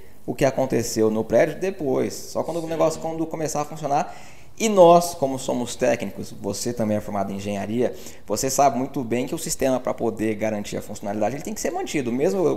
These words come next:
usando ou não, a vida útil dele tá ali, tá funcionando. Nasceu, cara, ele vai começar a decair, então você tem que cuidar dele.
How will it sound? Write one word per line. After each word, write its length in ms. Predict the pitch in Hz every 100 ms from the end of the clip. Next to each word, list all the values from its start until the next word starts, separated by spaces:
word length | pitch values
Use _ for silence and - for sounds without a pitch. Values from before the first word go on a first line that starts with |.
| 110
usando 380 | 131 127 131 123
ou 100 | 120
não, 400 | 131 220 - -
a 120 | -
vida 240 | 147 170 180
útil 260 | 180 202
dele 200 | - 190
tá 120 | 247 403
ali, 220 | 262 160
tá 200 | - -
funcionando. 680 | - 302 415 349 170 127 - -
Nasceu, 560 | 156 190 - 185 240
cara, 360 | 349 127 110 110 - - -
ele 200 | - 151
vai 160 | 139
começar 520 | 175 202 190 - 175 -
a 40 |
decair, 300 | - 190 185
então 120 | 135
você 100 | 143
tem 80 | 165
que 60 | -
cuidar 240 | 170 170
dele. 380 | 196 156 120